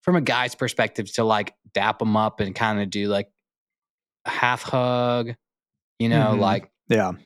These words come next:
Speaker 1: and then with girls, you, you see it much more commonly, and with, like, meeting someone's mom for the first time. Again, when Finn's like, "I'll hug your mom."
Speaker 2: Yeah.
Speaker 1: I was like, "I
Speaker 2: Yeah.
Speaker 1: don't know.
Speaker 2: <laughs>
Speaker 1: I've hugged my friends' moms a lot," like,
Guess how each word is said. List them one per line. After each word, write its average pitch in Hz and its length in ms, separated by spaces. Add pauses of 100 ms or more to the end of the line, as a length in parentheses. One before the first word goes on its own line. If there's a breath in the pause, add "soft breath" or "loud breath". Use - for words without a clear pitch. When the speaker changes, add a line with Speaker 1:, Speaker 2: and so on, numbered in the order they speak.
(140)
Speaker 1:
and 131 240
then 131 200
with 113 200
girls, 143 480
you, 113 140
you 113 160
see 117 220
it 104 120
much 123 560
more 113 160
commonly, 98 600
and 110 240
with, 107 180
like, 104 160
meeting 107 340
someone's 110 400
mom 104 480
for 101 180
the 98 140 (640)
first - 260
time. - 400 (100)
Again, 104 320
when 98 120
Finn's 98 240
like, 98 160
"I'll 107 80
hug 104 200
your 92 120
mom." 87 120
Speaker 2:
Yeah. 113 300 (560)
Speaker 1:
I 95 80
was 98 100
like, 95 200
"I - 40
Speaker 2:
Yeah. 110 140
Speaker 1:
don't 104 40
know. 110 440 (180)
Speaker 2:
<laughs> - 220
Speaker 1:
I've 120 120
hugged 127 220
my 120 160
friends' 127 360
moms 98 360
a 98 60
lot," 92 380
like, 98 340